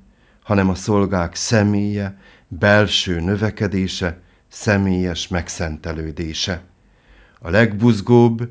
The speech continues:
és legsokoldalúbb munka visszataszító torszkép lehet Isten szőlőskertjében, ha a munkás életében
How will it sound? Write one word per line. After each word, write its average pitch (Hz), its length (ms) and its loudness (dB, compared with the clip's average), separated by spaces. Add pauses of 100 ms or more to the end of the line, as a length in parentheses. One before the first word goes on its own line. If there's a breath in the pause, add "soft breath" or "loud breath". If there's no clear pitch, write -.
(340 soft breath)
és 85 440 -8
legsokoldalúbb 95 1200 2
munka 104 600 -2 (440 soft breath)
visszataszító 95 1000 -4
torszkép 104 880 0
lehet 92 420 -2 (280 soft breath)
Isten 92 460 -2
szőlőskertjében, 110 1500 -2 (500 soft breath)
ha 90 200 -2
a 87 40 2
munkás 117 640 2
életében 104 920 -4